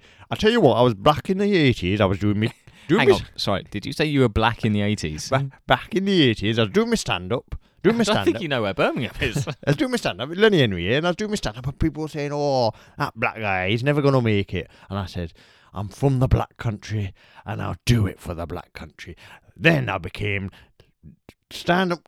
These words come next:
Speaker 1: comedian, actor in a program about being a chef, which is a bit shit. Uh,
Speaker 2: <laughs>
Speaker 1: and then I made, saved loads of African lives.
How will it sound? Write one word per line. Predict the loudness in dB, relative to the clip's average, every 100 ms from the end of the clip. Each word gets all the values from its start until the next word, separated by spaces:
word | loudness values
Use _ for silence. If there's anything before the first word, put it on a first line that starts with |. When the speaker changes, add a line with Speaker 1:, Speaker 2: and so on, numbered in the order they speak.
| _
Speaker 1:
comedian, | -2 0 0 2 2 2 -2 _ _ _ _ _
actor | -4 -4 -6 4 6 6 2
in | 0
a | 0 -4 _ 0
program | 2 2 0
about | 0 -2 0
being | 0 0
a | -2
chef, | -4 -6 -8
which | -14
is | -12
a |
bit | -10 -8
shit. | -6 -6 -8 -4
Uh, | 0 2 2 2 -2 -6
Speaker 2:
<laughs> | -10 -8
Speaker 1:
and | -2
then | 2 2
I | 2 0
made, | 0 0 -4
saved | -2 2 2 6
loads | 4 6
of | 0
African | -4 -8 -6 -4
lives. | -6 -8 -12